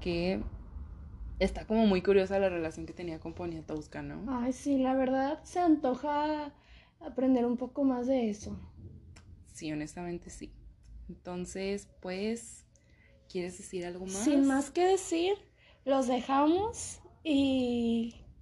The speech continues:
Speaker 2: que les vaya muy bien. No sé, que encuentren su vocación después de escuchar
Speaker 1: <laughs>
Speaker 2: este podcast y digan, "Guau, yo voy a ser como Mariana y voy a ser una increíble fotógrafa".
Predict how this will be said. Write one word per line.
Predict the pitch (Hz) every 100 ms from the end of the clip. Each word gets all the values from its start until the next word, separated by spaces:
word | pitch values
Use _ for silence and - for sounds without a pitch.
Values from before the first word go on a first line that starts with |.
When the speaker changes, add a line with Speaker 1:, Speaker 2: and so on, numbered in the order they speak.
| - - - - -
Speaker 2:
que | -
les | 247 247
vaya | 240 247
muy | 254 285
bien. | 302 302 294 311 - -
No | 311
sé, | 302 330 320 330
que | 359 302 269 -
encuentren | 269 - 262 262 269 302 330 - - -
su | - 269
vocación | 233 226 214 262 240 269
después | 285 285 262 240
de |
escuchar | 240 311 - 254
Speaker 1:
<laughs> |
Speaker 2:
este | 254 - 349
podcast | - 277 294 - 349 339
y | 269
digan, | 269 269 269 302
"Guau, | 311 320 311 311 311 - - -
yo | 311 320 370
voy | 392
a | 330
ser | 320 254
como | 294 320
Mariana | 269 226 226 254 302 - _ - - - - - -
y | 285 294 - - -
voy | 247
a | 233
ser | 240 240
una | 254 277
increíble | 262 247 202 214
fotógrafa". | 240 - -